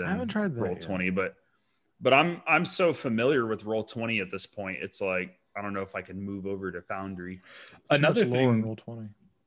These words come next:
Speaker 3: another thing we haven't mentioned, uh, that Roll twenty does really well, but I, we've done it on Discord too, is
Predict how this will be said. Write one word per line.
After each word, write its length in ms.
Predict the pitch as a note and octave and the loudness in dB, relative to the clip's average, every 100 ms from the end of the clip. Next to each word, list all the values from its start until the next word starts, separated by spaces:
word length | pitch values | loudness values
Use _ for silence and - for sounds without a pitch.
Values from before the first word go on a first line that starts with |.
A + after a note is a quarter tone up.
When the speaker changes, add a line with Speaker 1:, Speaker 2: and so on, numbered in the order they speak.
| - | -2
Speaker 3:
another 240 | C#3 F3+ | 2 2
thing 180 | F#3 D3+ | 2 2
we 80 | A#2 | 4
haven't 320 | B2 B2+ G2 | 4 2 -2
mentioned, 580 | F#2+ G2 - D3 E3 - - | -2 -2 -2 -4 -4 -8 -2
uh, 480 | A2+ G2 F#2 F2 F2 - _ - | 2 2 2 0 -4 -12 _ 0
that 240 | A#2+ G2+ | 2 4
Roll 140 | G2+ | 0
twenty 280 | F#2 - G2+ | 0 -2 -2
does 240 | G2 G2+ G2+ | 0 -2 0
really 160 | G2 | -2
well, 200 | F#2+ F#2+ | 0 -2
but 200 | G#2 D#3 | 2 2
I, 180 | G3 G#3+ E3+ | 2 0 2
we've 200 | F3+ E3+ | 2 4
done 180 | D3 C3+ | 2 2
it 80 | |
on 140 | A2+ G2 | 2 2
Discord 480 | C#3 F3 - F#2+ F2+ | 0 0 -2 -2 0
too, 360 | D3+ A#2+ F2+ - - - - - _ | 0 0 -2 -6 -20 -20 -20 -20 _
is 560 | B2+ A#2+ G#2+ G2 - | 2 4 4 2 -2